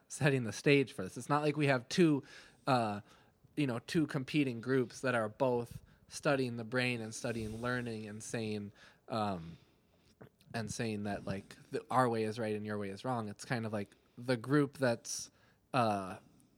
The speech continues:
studying the brain is saying, "Well, hey, I used to do things your way, but it actually is not as effective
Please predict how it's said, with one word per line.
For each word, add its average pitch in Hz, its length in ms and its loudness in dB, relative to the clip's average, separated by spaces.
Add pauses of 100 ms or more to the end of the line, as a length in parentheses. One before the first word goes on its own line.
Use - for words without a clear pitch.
(120)
studying 127 440 2
the 113 80 -2
brain 123 340 0
is 107 120 -4
saying, 113 320 -2
"Well, 110 120 -2
hey, 135 180 2
I 127 120 4
used 151 340 2
to 135 140 2 (320)
do 139 140 6
things 123 280 -4
your 123 180 4
way, 107 200 2
but 107 220 -2
it 107 120 -4 (120)
actually 117 360 -4
is 107 140 -6
not 107 180 -4
as 104 100 -8
effective 101 440 -8